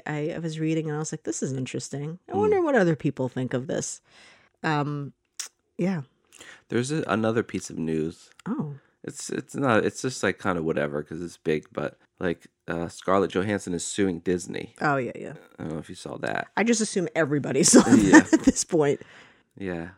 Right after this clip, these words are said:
Speaker 2: It's kind of interesting, though, 'cause, and I mean, I know how you feel about her, and I feel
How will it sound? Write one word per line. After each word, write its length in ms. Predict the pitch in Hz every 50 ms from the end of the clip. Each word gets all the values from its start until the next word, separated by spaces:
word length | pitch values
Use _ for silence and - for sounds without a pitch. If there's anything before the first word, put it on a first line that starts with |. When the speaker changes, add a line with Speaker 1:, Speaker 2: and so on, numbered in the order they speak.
| _ -
Speaker 2:
It's 160 | 123 123 -
kind 180 | - - 196 185
of 100 | 170 147
interesting, 500 | 143 151 147 - 123 - - 110 92 92
though, 180 | 92 92 92 92
'cause, 160 | 92 - 104
and 240 | 110 104 110 117 123
I 60 | 120
mean, 160 | 117 123 117
I 40 | 117
know 140 | 113 117 117
how 60 | 120
you 140 | 120 107 98
feel 200 | - - 104 101
about 240 | 92 92 90 92 92
her, 180 | 95 90 90 90
and 120 | 87 87
I 80 | 85 87
feel 380 | 90 - 98 92 90 87 -